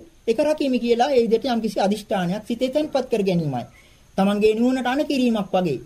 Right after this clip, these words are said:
තමන්ගේ මේ සිතේ මේ අපගේ ක්‍රියාකාරීත්වය සාමාන්‍යයෙන් හිතු මතයට කරන දේවල් තිබෙනවා. නුවණින් කල්පනා කරන දේවල් තිබෙනවා. මේ දෙක අතර ලොකු වෙනසක් තිබෙනවා. අප එක එක්කෙනා තුල තිබෙනවා යම්කිසි ශක්තියක් නුවණ කියලා දෙයක්.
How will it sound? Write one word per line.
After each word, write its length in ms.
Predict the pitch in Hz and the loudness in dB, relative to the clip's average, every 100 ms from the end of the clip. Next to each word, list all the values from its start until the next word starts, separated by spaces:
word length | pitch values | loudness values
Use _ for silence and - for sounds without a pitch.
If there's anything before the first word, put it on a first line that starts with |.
| - - - - | -16 -20 -16 -6
තමන්ගේ 440 | 196 208 208 220 | -4 -2 2 2
මේ 140 | 214 202 | 2 -2
සිතේ 360 | 240 226 214 | -4 2 2
මේ 200 | 202 214 | 2 -2
අපගේ 380 | 185 202 226 226 | -4 -2 0 0
ක්‍රියාකාරීත්වය 760 | - 208 202 202 202 208 - 233 339 - _ _ - | 0 0 2 2 0 0 2 2 2 -2 _ _ -8
සාමාන්‍යයෙන් 560 | 233 226 233 233 226 208 | -4 0 0 0 0 0
හිතු 280 | 185 339 302 | 2 2 0
මතයට 300 | 269 247 226 | -2 -2 -2
කරන 220 | 214 214 | -2 0
දේවල් 320 | 190 190 170 | 2 4 2
තිබෙනවා. 400 | 165 160 147 143 - - | 0 -4 -4 -6 -12 -6
නුවණින් 360 | 208 294 320 | -2 0 -2
කල්පනා 440 | 294 302 302 269 240 | 0 0 0 -2 -2
කරන 180 | 220 208 | -2 2
දේවල් 280 | 185 175 160 | 2 2 0
තිබෙනවා. 300 | 160 156 175 | -4 -4 -2
මේ 160 | 254 | -2
දෙක 160 | 285 294 | -2 -2
අතර 200 | 277 277 | -2 0
ලොකු 180 | 254 247 | 0 2
වෙනසක් 320 | 226 220 208 | 0 -2 -4
තිබෙනවා. 400 | 208 185 139 - - _ - - - _ _ | -4 -4 -6 -10 -20 _ -20 -20 -20 _ _
අප 120 | 180 208 | -2 0
එක 160 | 185 | 0
එක්කෙනා 380 | 196 190 190 185 | 0 -2 -2 -2
තුල 180 | 202 254 | 0 -2
තිබෙනවා 420 | 294 220 208 233 | -2 -2 -2 -2
යම්කිසි 320 | 233 202 202 240 | -2 -2 -4 -4
ශක්තියක් 420 | 226 - 262 269 | -6 -4 -4 0
නුවණ 340 | 269 302 262 | 0 2 2
කියලා 240 | 240 202 170 | 2 0 2
දෙයක්. 220 | 160 | 0